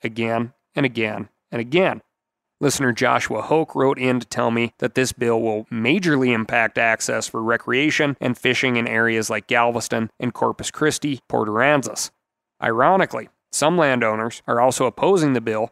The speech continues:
because it would mean that the state will no longer handle beach cleanup and other maintenance on beach property with no public access. Senate Bill four thirty-four has not been sent to the Natural Resources and Economic Development Committee,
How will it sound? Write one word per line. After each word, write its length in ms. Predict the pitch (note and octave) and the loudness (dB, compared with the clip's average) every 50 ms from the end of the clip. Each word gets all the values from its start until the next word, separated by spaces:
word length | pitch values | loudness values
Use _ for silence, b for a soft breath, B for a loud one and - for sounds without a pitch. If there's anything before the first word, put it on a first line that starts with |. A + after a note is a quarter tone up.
| _ _ - | _ _ -8
because 240 | - B2 - B2 A#2 | -6 -2 -2 0 0
it 80 | B2 | 0
would 140 | B2 B2 B2 | -2 0 0
mean 240 | A#2+ B2+ B2+ B2 B2 | 2 2 2 2 2
that 180 | B2 A#2 - - | 0 -2 -2 -6
the 80 | A#2 | -8
state 300 | - - - C#3 C3+ - | -6 -2 0 0 0 0
will 100 | - A#2+ | -2 -2
no 200 | A#2 A#2 B2+ C#3+ | 2 4 4 4
longer 400 | C#3+ C3+ C3+ C3+ C3+ B2 A#2+ A2+ | 4 4 4 4 4 2 0 -4
handle 400 | - B2+ C3 C3+ C3 B2+ B2+ A2+ | -4 -2 -2 0 2 2 2 0
beach 380 | A2 - C#3 E3+ G3 - - - | 0 -4 -4 -6 -4 -6 -8 -6
cleanup 460 | - C#3 B2+ A#2+ A#2 A2+ A2+ A2 _ | -2 0 0 2 2 2 0 0 _
and 160 | - A#2 A#2 A#2+ | -6 -8 -4 -2
other 240 | C3 D3 E3 D3+ | 0 2 2 2
maintenance 460 | C3 B2+ B2+ B2 B2 B2+ B2 A#2 A2 - | 2 2 2 0 0 -2 -2 -2 -2 -2
on 220 | A#2+ A#2+ A#2 A2 | 0 0 0 -2
beach 340 | - - A#2+ A#2+ - - - | -2 -4 -4 -4 -4 -6 -2
property 560 | - D#3 D#3 D#3+ D#3 - C3+ A#2 A#2 A#2 - _ - | 0 2 4 4 2 0 -2 -2 -4 -6 -6 _ -4
with 200 | B2+ A#2+ - B2 | -4 -2 0 2
no 200 | A#2+ B2 B2 A#2 | 2 4 4 2
public 360 | - - A#2+ A2+ A2+ A2 - | 2 0 0 0 0 0 2
access. 580 | C#3+ D#3 E3 D#3 - - - G2+ G2 - - - _ _ _ _ _ _ _ _ - | 2 4 2 2 0 -2 -6 -6 -8 -12 -14 -14 _ _ _ _ _ _ _ _ -8
Senate 280 | - - C3 B2+ A#2+ - | -2 0 0 0 0 0
Bill 160 | C3 B2+ A#2+ | 0 0 0
four 260 | - - C#3+ C#3 B2+ | 0 0 -2 -2 0
thirty-four 560 | - - B2 B2 G#2+ - - F3+ F#3+ F3 D3 C3 | 0 -2 -2 -4 -4 -4 -2 0 2 2 2 2
has 140 | A#2 A2 | 2 2
not 200 | B2 A#2+ A#2+ A2 | 2 2 2 0
been 120 | B2 A#2 G#2+ | -2 -6 -4
sent 260 | - - C3+ B2 A2+ | -2 0 0 0 -2
to 80 | - - | -4 -4
the 80 | A#2+ | -2
Natural 320 | A#2+ A#2 A#2+ A#2 - A#2+ A#2 | 0 0 0 0 -2 -2 -2
Resources 580 | A#2+ A#2 A2 - C3 A#2 A2 - A#2 A2 G2+ | -2 -2 -2 -2 -2 -2 -2 -4 -6 -6 -6
and 80 | A#2+ - | -8 -8
Economic 500 | C3 A#2+ - B2+ A#2 A2+ A2+ A2 A2 _ | -8 -8 -4 -2 0 0 0 -2 -4 _
Development 520 | - A2 A#2+ A2+ A2+ A#2 A#2+ A#2 A#2 A2+ - | -6 -2 0 0 0 0 -4 -6 -6 -6 -8
Committee, 520 | - A2+ A2+ C3 E3 F3+ F3+ F#3+ F3+ | -6 -4 0 2 2 2 2 0 -4